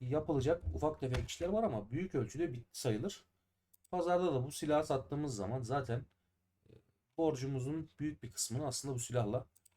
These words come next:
kapatıyor olacağız. Biyoloğu da göstereyim. Biyoloğu da ben bayağı ilerlettim. Hızlandıra hızlandıra Tugis yirmi yedi yaptık. Biyolog da bittiği zaman artık çarımız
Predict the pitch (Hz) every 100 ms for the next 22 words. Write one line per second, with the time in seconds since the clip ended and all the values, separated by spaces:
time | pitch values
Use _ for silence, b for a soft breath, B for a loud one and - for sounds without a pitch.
0 | _ - 131 117 - 131 135 131 113 120
1 | - - - _ _ _ _ _ - 147
2 | 175 196 196 165 156 196 208 151 131 139
3 | 165 143 131 131 131 123 120 127 123 196
4 | - _ 127 120 120 123 139 127 117 113
5 | 110 131 123 120 120 113 113 143 131 -
6 | 190 - b b b _ _ - 156 156
7 | 143 - 156 143 117 131 123 120 143 123
8 | 156 -